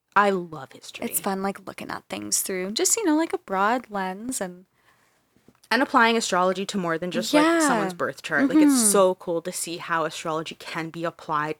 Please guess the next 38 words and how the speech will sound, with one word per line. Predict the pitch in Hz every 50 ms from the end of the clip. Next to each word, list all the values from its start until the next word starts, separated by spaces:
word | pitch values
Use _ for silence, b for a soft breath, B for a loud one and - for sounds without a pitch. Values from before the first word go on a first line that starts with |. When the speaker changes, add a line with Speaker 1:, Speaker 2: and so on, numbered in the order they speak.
| _
Speaker 1:
to | - - - 175 160 - -
a | 170 - _ _ _
day. | - - 104 101 69 - 196 B B B B B B B B _
Speaker 2:
Yeah, | - 180 170 165 160 160 170 _
and | 202 214 214
to | 254 277
a | 285
situation, | 269 - 254 - - 214 180 175 190 233 233 - - 175 165
Speaker 1:
A | 165
Speaker 2:
and | 165
Speaker 1:
situation | 175 - - 202 - - 220 220 214 -
Speaker 2:
to |
Speaker 1:
as | 160 156 -
well. | 139 -
Speaker 2:
how, | - - 262 262
yeah, | 226 - 240 240 208
it | -
speaks | - - - 220 - - -
to, | - 226
like, | 214 208 196 _
the | 190
different | - - 185 - - 196 185 202 _
people | - - - 180 _ - 185 180
involved | - 185 170 160 160 160 156 - - - - - - - - - _ B B B B B B -
in | - 170 156
this. | - 156 156 156 - - - - - - _ _ _ _ _ _ _ _ - _ _ _ _ _ _ _ _ _ _ _ _ _ _ - _ _ _ _ _ _ _
Speaker 1:
And | 208 202 185
how | 190 185
you're | 180 180 180
Speaker 2:
Super. | -
Speaker 1:
looking | 175 170 - 190 180
at | 175 -
that | 175 170 _
chart | - - 175 175 170
and | -
you're | 175 180
saying, | - - 175 170 170 180
Speaker 2:
Mm. | 196 196 196